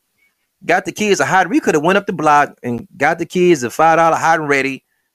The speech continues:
and all them four kids coulda ate up that pizza, man. It woulda been just as, but see, and like I say, you know, sometimes the truth is said in jest. If a stud,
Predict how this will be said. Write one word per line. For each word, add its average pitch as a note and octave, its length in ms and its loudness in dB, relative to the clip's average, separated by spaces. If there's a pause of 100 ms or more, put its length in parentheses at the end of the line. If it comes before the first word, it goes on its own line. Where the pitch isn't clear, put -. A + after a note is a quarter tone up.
(140)
and A#2 120 -8
all D#3+ 240 2
them F3 140 -8
four D#3+ 180 -2
kids E3 280 -2
coulda A#2+ 220 0
ate C3+ 100 0
up C3 120 -4
that C3 160 -2
pizza, A2 240 -6
man. G#2+ 140 -4
It B2 80 -2
woulda B2 200 -6
been A#2 180 -6
just A#2 240 -6
as, A2 140 -12 (100)
but - 180 -8
see, C3 300 -4 (640)
and E3 120 0
like F3 180 0
I E3+ 80 0
say, A#3+ 260 0
you B2+ 160 -4
know, C#3 140 -2
sometimes D#3 440 -2
the A#2+ 80 -4
truth C#4+ 300 -2
is C3 100 -4
said D3+ 160 4
in D3+ 120 0
jest. G#3+ 400 0
If D3 180 -2
a B2+ 60 -4
stud, G#3+ 600 0